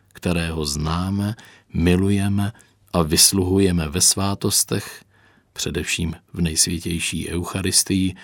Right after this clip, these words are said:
a ve svátosti smíření. Znovu vás, drazí kněží, vyzývám, abyste moudře využili jedinečné příležitosti,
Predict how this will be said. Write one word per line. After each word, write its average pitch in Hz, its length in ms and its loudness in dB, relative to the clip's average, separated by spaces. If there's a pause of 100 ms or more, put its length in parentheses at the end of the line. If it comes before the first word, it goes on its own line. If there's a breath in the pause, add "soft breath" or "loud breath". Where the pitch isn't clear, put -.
(400 loud breath)
a 95 120 4
ve 78 140 -2
svátosti - 640 0
smíření. 85 800 0 (1300 loud breath)
Znovu 95 500 4
vás, 143 540 6 (220 loud breath)
drazí 98 420 2
kněží, 98 500 4
vyzývám, 120 840 4 (540 loud breath)
abyste 110 460 4
moudře 135 640 6
využili 120 720 6 (160)
jedinečné 135 840 4
příležitosti, 98 1040 0